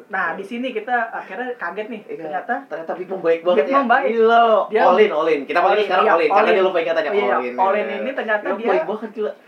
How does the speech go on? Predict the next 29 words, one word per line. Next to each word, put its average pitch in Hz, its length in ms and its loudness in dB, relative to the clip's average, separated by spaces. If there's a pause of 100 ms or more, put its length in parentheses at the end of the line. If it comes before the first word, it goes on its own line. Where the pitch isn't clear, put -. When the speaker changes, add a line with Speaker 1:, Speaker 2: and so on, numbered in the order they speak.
(120)
Speaker 1:
ternyata 214 260 -2
Speaker 2:
Peduli 285 380 0
gitu 285 180 -4
Speaker 1:
iya, 285 80 6
Speaker 2:
loh. 262 160 4
Speaker 1:
Oshiroko-nya 220 800 -6
ini 240 160 -6
pengen 226 320 -6
dia 233 100 -2
bagi 202 320 -6
ke 254 200 -8
kota 226 300 -8 (140)
Ebisu 220 540 -10
Speaker 2:
Iya, 190 160 -8
Speaker 1:
sebelumnya. 214 460 -4
Speaker 2:
Ebisu. 202 100 -14
Speaker 1:
Ternyata 196 260 -10
Speaker 2:
Aduh. 208 140 -6
Speaker 1:
di 190 80 -10
sini 226 180 -10
nggak 190 240 -12
tahu 214 220 -4
dia 202 160 -8
Speaker 2:
Gua 170 80 0
Speaker 1:
mau - 80 0
Speaker 2:
salut, 170 320 2
sumpah, 175 240 -2
gua 165 140 -2
Speaker 1:
Iya, - 20 -10